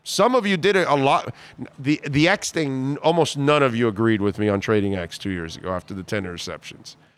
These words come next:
But, uh, a lot of you did agree with me on the Jimmy Butler thing. I remember that a lot of you did agree with me on that one.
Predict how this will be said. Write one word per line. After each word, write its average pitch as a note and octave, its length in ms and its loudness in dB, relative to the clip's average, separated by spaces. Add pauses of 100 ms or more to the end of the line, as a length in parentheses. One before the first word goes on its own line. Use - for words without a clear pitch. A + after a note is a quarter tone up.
(1000)
But, C#3 340 2
uh, C3 260 4
a B2+ 100 4
lot C#3+ 280 4
of D3+ 80 0
you D3+ 100 2
did C#3+ 220 4
agree C3+ 300 4
with B2+ 260 4
me A#2+ 100 2
on A2+ 80 4
the A2 80 2
Jimmy A2+ 280 2
Butler F#2 360 0
thing. F#2 240 -6
I F#2 80 -2
remember A2+ 440 0
that A2 120 2
a G#2 40 2
lot G#2+ 240 2
of G#2+ 80 -2
you G#2+ 100 -4
did G2+ 200 -2
agree F2+ 280 -10
with D2+ 220 -16
me E2 120 -14
on D2+ 120 -14
that D2+ 180 -10
one. G#1+ 120 -18